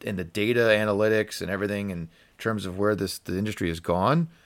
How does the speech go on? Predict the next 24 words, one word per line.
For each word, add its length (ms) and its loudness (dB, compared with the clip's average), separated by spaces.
I 140 4
completely 480 4
see 120 -4
the 100 0
value 520 4
if, 140 -8
if 140 -8
that's 220 0
an 80 -6
avenue 280 -2
you 140 -6
wanna 160 -6
take, 280 -6
because 480 -6
there's 160 -4
so 160 0
many 120 2
different, 300 -2
uh, 140 4
opportunities 800 0
that 160 -2
aren't 240 -2
just 320 -10
straight 440 -4